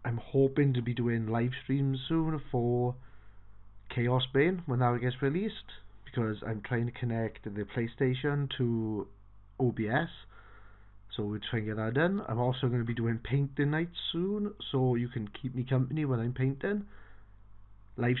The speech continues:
streams will be notified in advance. Anyway, guys,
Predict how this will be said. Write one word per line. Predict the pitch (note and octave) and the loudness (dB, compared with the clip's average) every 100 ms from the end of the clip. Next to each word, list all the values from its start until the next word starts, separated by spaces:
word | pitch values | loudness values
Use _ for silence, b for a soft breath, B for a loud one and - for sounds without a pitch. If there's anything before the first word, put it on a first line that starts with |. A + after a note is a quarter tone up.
| - | 0
streams | C3 A#2+ | 0 0
will | G#2+ A#2+ A2+ | 2 2 2
be | A2+ G#2+ G2 | 2 0 -2
notified | G#2+ G2 - A2+ G#2 | -4 -6 -4 -4 -2
in | G#2 | -2
advance. | G2 G#2+ D3+ B2 F2 - B B B B B | -2 6 6 6 2 -10 B B B B B
Anyway, | C#3+ D#3+ D3 A#2 | 4 6 6 6
guys, | A#2+ G#2 | 2 -2